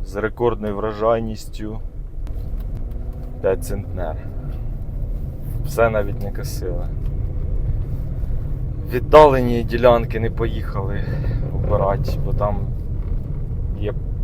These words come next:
гектарів тридцять на віддалені. Взагалі навіть не поїхали їх збирати. Ну, це просто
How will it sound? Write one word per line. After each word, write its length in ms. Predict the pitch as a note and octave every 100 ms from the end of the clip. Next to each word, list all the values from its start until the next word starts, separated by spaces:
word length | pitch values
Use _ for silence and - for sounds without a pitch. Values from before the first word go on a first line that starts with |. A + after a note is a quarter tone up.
| - - - - - - - - - - - - - - - - - - - - - - - -
гектарів 500 | G#2 G#2+ G#2 G#2 -
тридцять 560 | - A2+ A2+ - - G2+
на 120 | G2
віддалені. 760 | G#2 - B2 B2 A2 G#2 - - - - - - - - - - - - -
Взагалі 360 | - A#2 A#2 G2+
навіть 220 | G2 G2
не 80 | -
поїхали 400 | - C#3+ - F2+
їх 80 | F2+
збирати. 420 | - - - - - - - - - - - - - - - - - - - - - - - -
Ну, 100 | C3
це 180 | A2+ -
просто 1080 | - A2+ A#2 A2 - G#2 G#2 G2+ G2 G2 G2